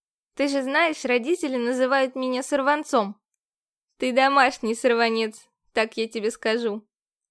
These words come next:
рассмеялась Лада и шагнула в самую гущу травы. "И все твое непослушание выражается лишь в одежде,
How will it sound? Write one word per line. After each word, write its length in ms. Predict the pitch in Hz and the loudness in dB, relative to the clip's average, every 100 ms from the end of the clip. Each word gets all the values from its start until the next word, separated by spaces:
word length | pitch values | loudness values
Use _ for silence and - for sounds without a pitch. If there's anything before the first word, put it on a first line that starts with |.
| - | -8
рассмеялась 920 | 240 233 - 247 247 233 226 240 - | -8 -8 -6 -4 0 0 -2 -4 -4
Лада 360 | 240 294 269 | -2 0 -2
и 80 | 240 | -6
шагнула 600 | - 240 226 262 311 277 | -2 -4 -2 -6 -4 -4
в 60 | 269 | -6
самую 480 | - 277 269 254 | -4 -4 0 -2
гущу 400 | 240 254 - 254 | -2 -4 -4 -8
травы. 460 | 240 269 247 220 220 _ _ _ _ _ _ _ _ _ | -2 -2 -2 -6 -6 _ _ _ _ _ _ _ _ _
"И 120 | - | -6
все 260 | - - 311 | -4 -2 -2
твое 260 | 269 285 285 | 4 2 2
непослушание 880 | 285 285 - 269 277 330 415 370 240 | -2 -4 -4 -6 -4 -2 0 0 2
выражается 680 | 240 247 269 294 302 - | 2 2 2 0 0 -4
лишь 220 | 262 269 | -4 -4
в 60 | 277 | 0
одежде, 580 | 262 214 202 226 190 | 0 2 -2 -2 -6